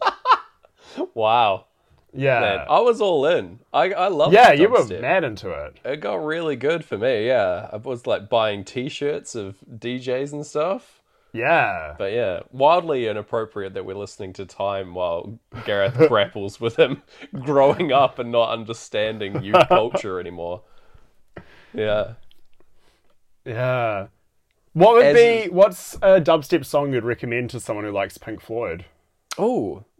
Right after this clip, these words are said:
Speaker 1: that's a great question. Um, oh, goodness me. Uh, a dubstep song. I really like the dubstep artist Feed Me.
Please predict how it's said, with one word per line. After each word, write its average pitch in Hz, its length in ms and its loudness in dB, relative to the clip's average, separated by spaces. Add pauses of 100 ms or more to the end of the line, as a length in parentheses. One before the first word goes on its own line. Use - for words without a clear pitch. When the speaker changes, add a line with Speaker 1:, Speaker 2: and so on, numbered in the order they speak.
Speaker 1:
that's 214 180 -8
a 302 60 -4
great 151 520 -2
question. 87 720 -12 (320)
Um, 147 680 -2 (840)
oh, 156 280 -14
goodness 143 380 -16
me. 101 360 -8 (340)
Uh, 143 540 0 (1300)
a 120 40 -20 (140)
dubstep 170 480 -6
song. 147 500 0
I 151 60 -2
really 196 300 0
like 180 520 -4 (120)
the 127 840 -6
dubstep 123 400 -6
artist 113 380 -4
Feed 120 460 -10
Me. 151 380 -8